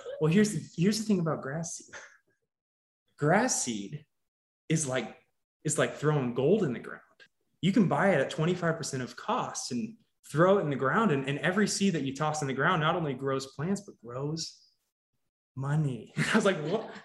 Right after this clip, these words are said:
It's like, "Okay, I don't know. It still doesn't sound that appealing." And this is how he speaks. You know, he just paints the grandiose vision of, of what I'm supposed to do. And, and it's, you know,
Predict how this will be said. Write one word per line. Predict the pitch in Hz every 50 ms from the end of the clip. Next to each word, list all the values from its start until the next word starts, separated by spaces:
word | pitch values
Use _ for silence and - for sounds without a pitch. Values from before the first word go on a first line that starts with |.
| _ _
It's | - -
like, | 147 -
"Okay, | 127 160 165 - 170 165 175 185 196
I | 180
don't | 175 180 180 180
know. | 170 180
It | 175
still | 170 - 190 202 208
doesn't | 196 185 190 180
sound | 175 185 185 180 180 185
that | 185 185
appealing." | 175 - - 180 185 190 185 175 165 160
And | 160 151
this | 151 156 156
is | 185
how | 180 175
he | 156 147
speaks. | - - 170 147 135 127 - -
You | 143 135
know, | 135
he | 135 135 139
just | 135 143 147 - - - - - - -
paints | 196 180 175 160 151
the | -
grandiose | 139 120 151 156 165 170 175 175 170 160 151 151 147 147 147 -
vision | 120 139 143 135 135 139 135 131
of, | 127 123 - 254 254 233 233 -
of | 139 135
what | 135 139 147 143
I'm | 147 147
supposed | - 143 131 139 135 -
to | 143 131
do. | 131 135 135 135 131
And, | 131 131 131 127 135 143
and | 147 143 143 143
it's, | 147 143 143 - - -
you | - 156 143
know, | 139 127 127